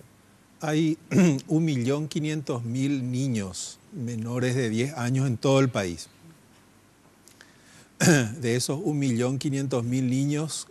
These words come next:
seiscientos mil viven en pobreza y ciento treinta y seis mil aproximadamente en pobreza extrema, el nueve por ciento en pobreza extrema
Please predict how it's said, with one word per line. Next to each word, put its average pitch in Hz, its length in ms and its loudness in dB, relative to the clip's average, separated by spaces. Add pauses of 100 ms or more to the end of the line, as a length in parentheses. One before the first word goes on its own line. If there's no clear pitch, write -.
seiscientos 127 800 0
mil 147 360 -2 (260)
viven 127 480 -2
en 113 360 -4 (200)
pobreza 117 640 2 (880)
y 107 180 -4
ciento 131 520 -2
treinta 147 340 0
y 139 80 2
seis 117 240 0
mil 139 320 2
aproximadamente 127 1040 -2
en 117 100 -2
pobreza 110 380 0
extrema, 101 680 -4
el 101 160 -8
nueve 131 240 -2
por 143 160 -4
ciento 131 320 -4
en 131 80 -4
pobreza 127 380 -4
extrema 127 520 -6